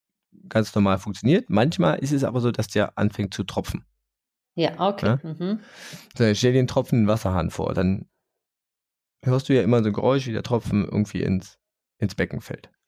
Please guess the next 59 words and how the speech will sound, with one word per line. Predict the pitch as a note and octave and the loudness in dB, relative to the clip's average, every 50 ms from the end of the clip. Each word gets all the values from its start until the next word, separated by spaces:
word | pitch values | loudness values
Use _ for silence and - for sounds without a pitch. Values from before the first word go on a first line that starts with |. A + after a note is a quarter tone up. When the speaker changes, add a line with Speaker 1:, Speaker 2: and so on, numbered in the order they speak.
| _ _ _ _ _ _ _ _ - | _ _ _ _ _ _ _ _ -6
Speaker 2:
Ja. | D#3+ D3+ - - - - _ _ _ - - _ _ _ _ _ _ _ | -6 -6 -6 -6 -14 -20 _ _ _ -20 -20 _ _ _ _ _ _ _
Speaker 1:
So, | B2 A2+ A2 F2+ | -2 0 2 2
das | G#2+ C#3 D#3+ | 2 2 2
ist | G3 F#3+ F#3+ | 2 2 2
aber | - B2+ - - - - | 2 0 -2 -4 -2 0
auch | G#2+ C#3 - A#3 - - | 2 2 2 0 2 2
noch, | E3 E3 F3 | 2 2 2
also | - C3 B2+ | 0 -2 -2
das | A#2 C3 E3 F3+ | 0 0 0 0
ist | F#3+ E3 | -2 -6
auch | - - | -6 -6
schon | C3+ - D#3+ C#3+ | -2 0 0 2
ein | |
System, | B2 A2+ A2 - - D#3 F#3 G3+ | 2 0 -4 -2 0 2 4 4
weil | F3 C3+ B2+ | 4 2 0
da | B2+ B2 A#2+ - _ - - - - _ _ _ _ _ _ _ _ _ _ _ _ _ _ | 0 -2 -4 -6 _ -20 -20 -20 -20 _ _ _ _ _ _ _ _ _ _ _ _ _ _
passiert | - B2 A2+ - - B2+ A#2+ A#2 | -6 -6 -6 -2 0 -2 0 2
halt, | G#2+ F#2 G2+ | 2 0 0
da | G2 | -2
kann | - A#2 A#2 | 0 0 0
ich | A2+ | 2
eine | A2 G#2 | 2 0
Theorie | - A2 G#2+ G2+ A2+ C#3 D#3 D#3+ D#3+ | 0 -2 -4 0 0 2 4 4 4
hinterbauen, | D3+ D3+ D3+ D3+ C#3 A#2+ A#2 A#2 A#2+ A#2+ B2 A2+ | 4 2 2 2 2 2 2 2 4 4 2 2
da | G#2+ G2+ | 0 0
weiß | G#2 G#2+ A#2+ A#2+ | 0 0 0 -2
ich, | A2+ G2+ | -6 -8
okay, | G2 - - A#2+ A#2+ A#2+ A2+ | -8 -2 0 2 2 2 4
da | G#2+ G2 G2 F#2 | 4 2 2 2
ist | - G#2 - G#2 | 0 -2 -2 -4
es | G2+ G#2 | -4 -2
nicht | G#2 G2 - | -4 -6 -2
ganz | - G2 F#2+ - | -2 -4 -4 -2
dicht, | - C#3 C#3+ C#3 - - | 0 0 0 0 0 -2
da | G#2 | 0
sammelt | G2+ G#2 G2+ G#2+ G2+ | 2 2 2 2 2
sich | - G2+ G2 | 0 -2 -2
dann | - G#2 G2 G2 | -2 -2 -2 0
halt | G2 F#2+ - - | -2 -2 -4 -8
ein | |
Tropfen, | - - C3+ C3+ - - A2 | -2 -2 -2 -2 2 0 0
da | G2+ | 2
sammelt | G2 G2 G2 G2+ F#2+ | 2 2 2 0 0
sich | - F#2+ - | -2 -4 -4
ein | G2+ | -4
bisschen | G2+ G2 G2+ G2+ F#2+ | -2 0 -2 0 0
Wasser, | G#2+ A2+ - - A2+ G#2+ G#2+ G2+ - - | 0 0 2 2 2 4 2 2 0 -2
ähm, | F#2+ G2 G2 G2 G2 G2+ G#2+ A2 A#2 | 0 2 2 2 2 0 -2 -2 -2
solange | A2 A2 A2 G#2+ G#2+ G#2 | 0 2 4 4 4 2
bis | G2+ G#2 G#2+ | 2 0 -2
er | G2+ | 0
so | G2+ A2 A#2+ | 2 0 0
schwer | - - - A2+ A2 G#2+ | 0 0 2 2 2 2
ist, | G#2+ G#2+ | 2 2
dass | G#2 G2+ G2 - | 0 -2 0 2
er | G#2 G2 | 2 2
nicht | G2+ G2+ G#2 | 2 0 0
mehr | G#2+ G#2 F2+ | 2 2 4
an, | F2+ F#2+ F#2+ F#2+ F#2+ G2 - | 4 4 4 4 2 0 -4